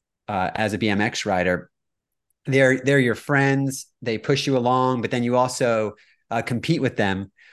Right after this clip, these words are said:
when it becomes, you know, when the clock starts. So it creates a little mastermind group, a close-knit group of people that are all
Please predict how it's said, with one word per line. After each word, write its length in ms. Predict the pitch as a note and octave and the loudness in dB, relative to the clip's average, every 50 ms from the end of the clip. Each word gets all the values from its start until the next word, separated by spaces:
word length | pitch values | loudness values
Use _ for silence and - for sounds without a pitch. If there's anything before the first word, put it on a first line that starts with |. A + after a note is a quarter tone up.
| _ | _
when 200 | - A2+ A#2 A2+ | -4 0 0 2
it 120 | A2 G2+ - | 2 0 0
becomes, 720 | A2+ G#2+ - B2+ A2+ A2 G#2+ G#2+ G#2+ G#2 - - - - _ - | -2 -2 0 0 0 0 0 0 -2 -4 -6 -8 -12 -12 _ -8
you 140 | B2 G#2+ G2 | -4 -2 -2
know, 220 | F#2 F2 F2 E2+ - _ _ _ _ _ _ - | -2 -2 -4 -6 -10 _ _ _ _ _ _ -8
when 140 | A#2+ A2+ | -6 -4
the 60 | G#2+ G2+ | -4 -2
clock 260 | - C3+ A#2+ C3+ C#3 | 0 2 2 2 2
starts. 460 | - - G#2+ F2+ F2+ F2 - - - - - - - - - - - - | 0 -2 0 0 0 -2 -4 -8 -12 -12 -18 -20 -20 -20 -20 -20 -18 -12
So 400 | - - - C3+ B2+ B2 B2 - | -4 2 4 6 6 6 6 4
it 140 | - B2 B2 | 4 2 0
creates 640 | - - C#3+ C#3 C#3+ D3+ D3 D3 - - - - _ - | 0 2 4 4 4 4 2 -2 -6 -12 -12 -14 _ -6
a 80 | C3+ C3+ | -4 -2
little 360 | C3+ D3 D#3+ F3+ F3+ E3 D3 | 0 2 2 4 4 4 2
mastermind 920 | A#2+ G#2+ G#2+ A#2+ B2+ - - - C3 B2 A#2+ A#2+ B2 A#2+ A#2+ B2 A#2+ A2+ - | 2 2 0 0 0 -2 -2 -4 -2 0 0 0 0 0 0 -2 -2 -4 -6
group, 520 | A#2 G#2 G#2+ A2 A2+ A#2 G#2+ G2 - - | -6 -4 -2 0 0 0 -2 -4 -6 -8
a 300 | F2 F#2 G2+ G2 G2 F#2+ - - | -6 -4 -2 -2 -4 -6 -8 -10
close-knit 640 | - C3 B2+ C3 B2+ - - A#2+ A#2+ A#2 - G2 | -4 -2 0 0 0 -2 -2 -2 -2 -2 -2 -4
group 260 | G2+ A2 A2+ A#2+ A#2+ | -4 -2 -2 -2 -2
of 100 | A2 - | -4 -6
people 300 | - A#2+ A#2 - B2+ A#2+ | -4 -6 -4 -2 -2 -2
that 160 | G#2+ G#2+ G2+ | 0 0 0
are 120 | G2+ G2+ G2+ | 0 0 0
all 360 | G#2 G#2 G#2 G#2 G2+ - - | 0 0 0 0 -2 -4 -8